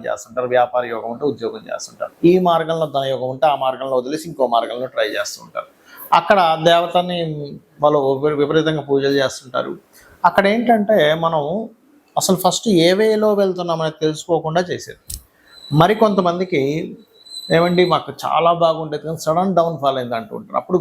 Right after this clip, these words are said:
గోచారంలో ఏవైనా గ్రహాలు మనకి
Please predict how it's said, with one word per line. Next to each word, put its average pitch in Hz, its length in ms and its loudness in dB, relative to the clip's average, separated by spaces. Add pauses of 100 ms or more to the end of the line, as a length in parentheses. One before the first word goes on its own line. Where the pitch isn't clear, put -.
గోచారంలో 165 800 2
ఏవైనా 139 300 -2 (120)
గ్రహాలు 117 520 2 (840)
మనకి 147 360 2